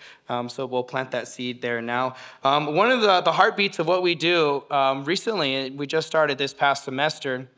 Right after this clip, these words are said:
is our Engage Truth Worldview Academy. <clears throat> Now, some people may think, when, of course, when you think the, of the word apologetics, sometimes people just glaze over,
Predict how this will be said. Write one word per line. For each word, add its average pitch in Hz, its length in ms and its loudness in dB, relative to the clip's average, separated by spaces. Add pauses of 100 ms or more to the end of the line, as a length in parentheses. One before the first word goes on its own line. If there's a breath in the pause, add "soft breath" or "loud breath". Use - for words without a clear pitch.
(400 loud breath)
is 143 200 2
our 151 280 4
Engage 151 420 -2
Truth 165 160 -2
Worldview 147 500 -2
Academy. 123 500 -4 (280)
<clears throat> 143 240 -8 (340 loud breath)
Now, 175 380 4
some 214 320 0
people 214 300 2
may 185 160 4
think, 185 360 -2
when, 175 120 -2
of 170 100 -4
course, 190 240 0
when 190 80 -2
you 180 80 0
think 196 240 -2
the, 180 300 0
of 160 120 2
the 165 80 0
word 165 200 4
apologetics, 165 580 0
sometimes 175 420 -2
people 165 240 -6
just 143 200 -4
glaze 143 340 0
over, 143 320 -2